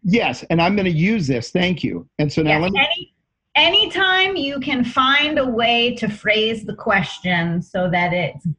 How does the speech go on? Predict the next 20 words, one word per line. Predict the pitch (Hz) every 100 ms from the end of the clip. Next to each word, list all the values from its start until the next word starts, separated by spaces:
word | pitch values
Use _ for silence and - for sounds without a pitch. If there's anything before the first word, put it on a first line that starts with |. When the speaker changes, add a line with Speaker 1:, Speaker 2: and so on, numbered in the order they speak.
| -
Speaker 2:
coming | 254 254 254 240
in | 226 214 202 202
from | - 196
a | 185
different | 160 208 220 214
direction | 208 180 - - 185 180 -
other | 185 190
than | 175 165 160
why, | 170 165 131 120 160 190 - _ _ _ _ -
you're, | 190 196 170 165
you're | 196
setting | 185 208 190 185
yourself | 170 175 160
up | 156 139
for | 156
success. | - 143 - - - _ _
Speaker 1:
Well, | 147 156
you | 156
have | 165 -
presaged, | - 190 190 190 151 113 104 -